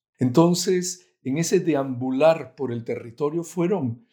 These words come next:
acumulando conocimiento, experiencia, sabiduría, hasta que llega ese momento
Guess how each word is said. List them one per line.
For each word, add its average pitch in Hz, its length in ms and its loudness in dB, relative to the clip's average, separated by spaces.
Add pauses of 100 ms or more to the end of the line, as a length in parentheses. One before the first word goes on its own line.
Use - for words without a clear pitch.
(260)
acumulando 139 920 2
conocimiento, 139 960 -4
experiencia, 135 840 -4
sabiduría, 123 760 -2 (260)
hasta 123 300 -6
que 123 140 -6
llega 127 220 0
ese 175 160 -2
momento 190 760 -2